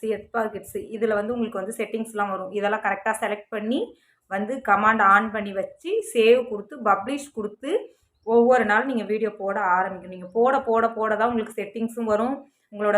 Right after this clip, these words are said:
ப்ராப்பரா அது செட் ஆயிரும். சரிங்களா? உங்களோட சேனலுக்கு இந்த அஞ்சு விஷயம் மெயினா நீங்க சேனல் ஆரம்பிச்சு வீடியோ போடுறதுக்கு ரொம்ப முக்கியமான விஷயம். இது போக உங்களோட சேனல் வந்து YouTube-ல நீங்களும் ஒரு ஆளு, நானும் என்னோட சேனல் வந்து சர்ச் பண்ணோனே வருது,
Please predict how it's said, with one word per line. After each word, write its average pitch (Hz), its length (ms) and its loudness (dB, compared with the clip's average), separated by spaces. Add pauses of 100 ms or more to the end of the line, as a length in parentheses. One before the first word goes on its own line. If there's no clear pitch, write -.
ப்ராப்பரா 240 460 6
அது 247 160 4
செட் 214 280 -4
ஆயிரும். 202 320 2
சரிங்களா? 190 300 -4
உங்களோட 190 320 -2
சேனலுக்கு 190 440 -4
இந்த 190 140 -4
அஞ்சு 196 260 -4
விஷயம் 220 340 -4
மெயினா 196 360 -8
நீங்க 202 200 -8
சேனல் 196 340 -4
ஆரம்பிச்சு 185 420 -2
வீடியோ 202 260 -8
போடுறதுக்கு 185 460 -8
ரொம்ப 170 300 -12
முக்கியமான 190 680 -4
விஷயம். 214 380 -10 (420)
இது 254 300 -6
போக 233 300 4
உங்களோட 220 340 0 (120)
சேனல் 240 460 0
வந்து 214 260 -4 (100)
YouTube-ல 233 560 -6 (140)
நீங்களும் 214 460 -6
ஒரு 202 200 -2
ஆளு, 196 280 2 (480)
நானும் 196 360 2
என்னோட 214 260 -2
சேனல் 214 360 -2
வந்து 196 280 -6
சர்ச் 208 360 -2
பண்ணோனே 220 460 -4
வருது, 196 340 0